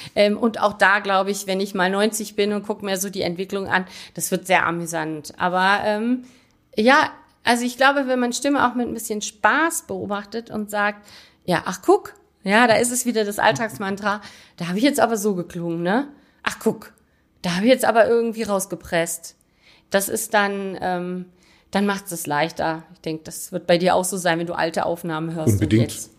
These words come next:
Speaker 2: Ja, also es gibt von mir auch einige Aufnahmen, wo ich denke, „Uah,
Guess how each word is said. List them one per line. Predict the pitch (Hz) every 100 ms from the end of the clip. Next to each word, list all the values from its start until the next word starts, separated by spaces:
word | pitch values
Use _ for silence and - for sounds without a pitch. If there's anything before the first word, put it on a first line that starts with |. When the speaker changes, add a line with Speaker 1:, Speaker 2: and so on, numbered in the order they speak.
| _
Speaker 2:
Ja, | - 101 - -
also | 110
es | -
gibt | -
von | - 110
mir | 107 -
auch | 98
einige | - 95 90
Aufnahmen, | - 90 92 92
wo | 90
ich |
denke, | - 87 107 110
„Uah, | 110 87 82 87 -